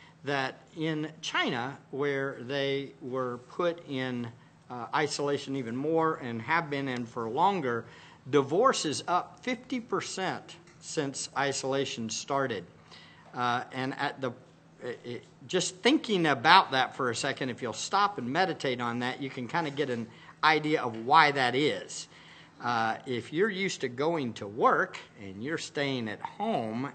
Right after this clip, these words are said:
and you are with your family the whole time, tensions rise, sadly, and people get upset with the people they're living with, and they say, "I don't need this anymore."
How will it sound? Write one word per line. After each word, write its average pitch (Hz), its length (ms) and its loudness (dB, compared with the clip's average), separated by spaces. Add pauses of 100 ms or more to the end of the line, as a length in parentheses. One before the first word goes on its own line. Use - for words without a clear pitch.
and 110 260 -6
you 147 400 0 (340)
are 117 220 0
with 156 340 -2
your 127 140 -2
family 143 580 -2
the 110 200 -2
whole 135 400 -2
time, 123 600 0 (440)
tensions 151 580 0
rise, 202 840 2 (280)
sadly, 120 600 0 (520)
and 131 240 -4
people 170 440 0
get 131 360 0 (280)
upset 277 580 -4
with 139 460 -2 (180)
the - 80 -6
people 196 300 -2
they're 139 220 4
living 240 360 0
with, 131 340 -2
and 127 160 -4
they 127 120 -2
say, 120 260 -2
"I 151 160 4
don't 147 320 0
need 233 240 0
this 123 260 2
anymore." 110 640 -4